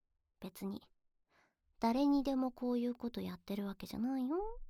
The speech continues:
結構、純情なんだよ。まだ余裕で処女だしね。<laughs>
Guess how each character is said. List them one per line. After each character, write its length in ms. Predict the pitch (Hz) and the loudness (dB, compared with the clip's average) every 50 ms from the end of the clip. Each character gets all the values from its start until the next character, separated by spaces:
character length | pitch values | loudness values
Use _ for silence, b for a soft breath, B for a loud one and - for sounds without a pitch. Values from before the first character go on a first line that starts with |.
| - - - - - _ _ _ _ _ _ _ _ _ _ _ _ _ - | -12 -14 -16 -18 -20 _ _ _ _ _ _ _ _ _ _ _ _ _ -8
結 260 | - 220 202 208 - _ _ _ - | -6 -4 -4 -4 -6 _ _ _ -12
構、 320 | - 208 196 190 202 - - B B B B B B B B B B _ - | -8 -6 -6 -6 -6 -8 -14 B B B B B B B B B B _ 2
純 420 | 208 233 269 311 330 330 330 320 | 4 6 8 8 10 10 8 8
情 280 | 302 311 285 277 277 269 | 8 6 4 4 4 4
な 180 | 254 240 226 | 4 2 0
ん 60 | 202 | 0
だ 100 | 196 202 | -2 -4
よ。 260 | 196 226 311 392 440 - _ _ _ _ _ _ _ _ _ _ _ _ _ _ _ - | -2 0 0 -2 -2 -6 _ _ _ _ _ _ _ _ _ _ _ _ _ _ _ 0
ま 200 | 254 262 240 240 | 2 4 4 4
だ 100 | 190 208 | 4 2
余 300 | 202 196 202 202 208 214 | 0 0 2 2 2 2
裕 200 | 220 240 240 233 | 4 2 2 2
で 120 | 220 226 233 | 0 -2 -2
処 140 | - 240 226 | -2 -2 -4
女 140 | 226 196 | -4 -6
だ 120 | - - - | -10 -10 -14
し 160 | - - 214 | -10 -4 0
ね。 760 | 247 311 330 320 320 320 311 311 320 311 320 320 320 320 330 330 _ _ _ _ _ _ _ - | 0 2 2 2 2 0 0 0 0 0 0 0 -2 -2 -4 -6 _ _ _ _ _ _ _ -2
<laughs> 800 | 415 403 - - 359 320 320 277 269 262 269 277 294 339 359 | -2 0 2 0 2 2 2 0 -2 -2 -4 -4 -6 -6 -8